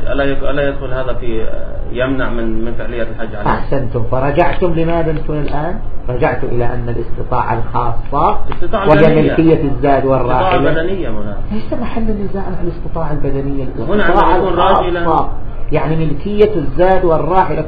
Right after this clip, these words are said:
Speaker 2: كل البحث من أول إلى الآن إحنا نبحث هل أن الاستطاعة الخاصة اللي يركز عليها الفقهاء وهي ملكية الزاد والراحلة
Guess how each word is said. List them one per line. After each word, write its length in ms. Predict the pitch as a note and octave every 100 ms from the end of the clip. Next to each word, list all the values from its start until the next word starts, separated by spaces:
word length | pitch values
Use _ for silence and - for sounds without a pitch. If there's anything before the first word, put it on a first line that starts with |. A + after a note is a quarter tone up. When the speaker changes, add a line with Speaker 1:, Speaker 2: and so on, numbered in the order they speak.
| C#4
Speaker 2:
كل 220 | B3 G#3
البحث 340 | F3+ - -
من 120 | -
أول 380 | - A3 A3 G#3+
إلى 260 | G#3 A#3 A3+
الآن 460 | G3 F#3 G3+ A3+ A3+ - - - F#3+
إحنا 240 | D#3 E3+
نبحث 460 | F#3+ A3 - C#3 B2+ - - - -
هل 320 | D#3 G#3 B3+
أن 380 | B3 A3 G3+ G3
الاستطاعة 960 | F3+ F3 E3+ - - D#3 D#3 D3+ C3+
الخاصة 1000 | C#3 C3+ - C#3 C3+ - - E3+ E3 C3+ B2+
اللي 260 | B2 C3 - -
يركز 280 | C#3 C3+ C#3+
عليها 260 | B2+ C#3
الفقهاء 540 | B2 C#3 - B2+ B2+ A2+ - - -
وهي 380 | D#3 D#3+ E3 D#3
ملكية 520 | C#3+ - F3+ D#3+ C#3 C#3
الزاد 580 | B2 - D#3+ E3 C3+
والراحلة 880 | B2+ C3 B2+ B2+ B2+ - - D3+ C3+